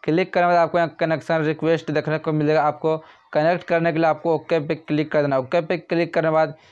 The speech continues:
इस एप्लीकेशन द्वारा आपको ऑटोमेटिक किसी भी फास्ट कंट्री के साथ कनेक्ट कर दिया जाएगा। यदि आप चाहते हैं सिलेक्टेड कंट्री के साथ कनेक्ट होना, तो आपको यहाँ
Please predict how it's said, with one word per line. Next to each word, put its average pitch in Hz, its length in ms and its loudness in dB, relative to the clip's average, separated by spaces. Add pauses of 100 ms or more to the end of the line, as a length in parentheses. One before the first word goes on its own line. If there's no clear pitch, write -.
(120)
इस 156 180 -2
एप्लीकेशन 165 600 -2
द्वारा 165 180 4
आपको 156 300 0
ऑटोमेटिक 160 640 0
किसी 160 220 -2
भी 170 100 2
फास्ट 151 400 -2
कंट्री 156 360 -2
के 156 180 -2
साथ 151 180 0 (440)
कनेक्ट 160 300 0
कर 165 260 0
दिया 156 220 2
जाएगा। 147 220 4
यदि 143 220 2
आप 165 260 0
चाहते 165 320 0
हैं 165 60 2
सिलेक्टेड 160 520 0
कंट्री 156 360 -2
के 156 160 -2
साथ 156 180 0
कनेक्ट 156 440 0
होना, 151 160 0
तो 147 80 2
आपको 143 180 0
यहाँ 151 200 -2